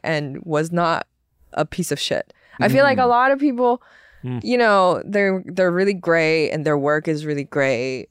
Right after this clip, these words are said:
Speaker 1: but then, you know, they weren't
Speaker 3: Yeah.
Speaker 1: kind or,
Speaker 2: Mm-hmm.
Speaker 1: like, they weren't just a positive influence. I wanna be obviously remembered for my work and, and my style and, like, what I brought to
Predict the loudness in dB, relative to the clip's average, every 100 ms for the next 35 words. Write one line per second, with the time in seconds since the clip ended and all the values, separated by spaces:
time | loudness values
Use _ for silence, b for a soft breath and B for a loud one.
0 | -8 -4 0 0 0 -2 -4 -2 -2 -2
1 | -2 0 0 0 0 -4 -4 -8 -6 -2
2 | 0 0 0 -4 -4 -6 -4 -4 -6 -8
3 | -12 -16 _ _ _ _ -4 -4 -8 -6
4 | -2 -2 -4 -4 -2 0 -2 -2 -4 -6
5 | -4 -4 -4 -8 -4 0 2 4 2 0
6 | b b b b b b b _ -2 0
7 | 0 0 0 2 0 -2 -2 0 0 0
8 | -2 -4 -2 -2 0 0 0 -2 -6 -8
9 | -14 -14 -14 -18 _ _ _ _ _ -4
10 | -2 -2 -4 -6 -2 0 0 0 0 -2
11 | -6 -10 -6 -2 0 -2 -2 0 0 0
12 | -4 -8 -6 -4 -6 -8 -10